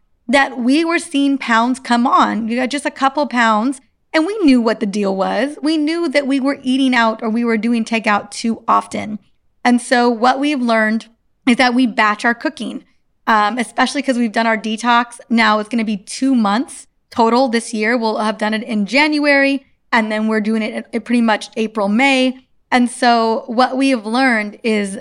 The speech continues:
you know, how to be really strategic about batch cooking. Like, tonight we're making zucchini noodles.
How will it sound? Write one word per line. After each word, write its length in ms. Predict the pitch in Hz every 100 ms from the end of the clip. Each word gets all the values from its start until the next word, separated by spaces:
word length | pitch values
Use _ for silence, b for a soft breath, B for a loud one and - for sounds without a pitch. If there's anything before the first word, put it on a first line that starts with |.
| -
you 120 | 226
know, 80 | 208
how 160 | -
to 100 | 220
be 220 | 214 220 214
really 240 | 226 269
strategic 480 | - 247 240 240 220
about 280 | 220 220 190
batch 300 | 202 196 -
cooking. 400 | 214 214 226 254 b -
Like, 140 | 233
tonight 420 | - 233 233 262
we're 80 | 247
making 540 | 226 214 220 233 220 226
zucchini 520 | 202 208 - 277 277
noodles. 540 | 285 277 285 294 -